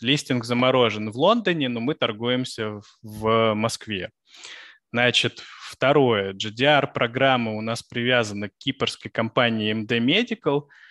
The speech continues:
А, и, собственно,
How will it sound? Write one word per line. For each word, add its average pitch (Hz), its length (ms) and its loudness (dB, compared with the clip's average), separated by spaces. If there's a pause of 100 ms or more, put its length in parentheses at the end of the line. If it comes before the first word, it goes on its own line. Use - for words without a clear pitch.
(460)
А, 117 640 2 (420)
и, 139 560 0 (220)
собственно, 131 800 -2